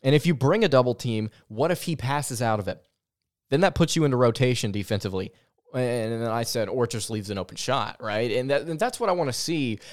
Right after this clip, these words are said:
out of this Kentucky team, is you notice whenever Tshiebwe passes out, it's Davion Mintz or it's Ty Ty Washington at, at high on the wing, and then they'll cut, cut back in and they'll start to drive into the paint. What I want to see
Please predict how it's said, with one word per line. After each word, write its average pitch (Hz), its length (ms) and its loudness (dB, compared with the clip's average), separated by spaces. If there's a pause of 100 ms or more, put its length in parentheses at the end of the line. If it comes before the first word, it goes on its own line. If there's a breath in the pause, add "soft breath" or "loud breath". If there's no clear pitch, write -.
(160 loud breath)
out 143 160 0
of 131 100 0
this 135 120 0
Kentucky 127 400 -2
team, 135 260 -4
is 110 140 -6
you 147 80 -4
notice 151 340 -2
whenever 147 260 -4
Tshiebwe 135 440 -2
passes 135 440 -2
out, 127 260 2 (180 loud breath)
it's - 200 -10
Davion 151 420 2
Mintz 123 340 -4 (240 loud breath)
or 123 420 2
it's - 360 -4
Ty 147 220 -2
Ty 147 180 0
Washington 123 540 0
at, 107 180 -4
at 127 140 2
high 147 340 0
on 131 100 0
the 113 60 -2
wing, 135 200 -2
and 113 80 -2
then 113 80 0
they'll 110 140 2
cut, - 320 -2
cut 156 220 -2
back 151 200 -2
in 131 120 -6
and 123 100 -6
they'll 123 100 -4
start 117 260 -4
to 113 60 -14
drive 104 280 -2
into 110 180 -6
the 104 60 -8
paint. 117 260 -4 (240 loud breath)
What 120 240 -4
I 156 160 0
want 214 300 2
to 135 80 -2
see 113 400 -2